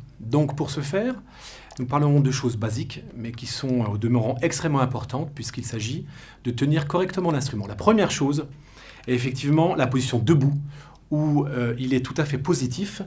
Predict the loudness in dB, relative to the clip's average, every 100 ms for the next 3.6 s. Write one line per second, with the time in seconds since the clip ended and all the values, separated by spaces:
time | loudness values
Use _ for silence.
0 | -14 -20 -16 -12 -12 -14 -10 4 6 6
1 | 2 -2 2 4 4 2 0 2 2 0
2 | -10 -18 -20 -20 -10 -10 -8 -14 -12 0
3 | 4 6 4 2 0 0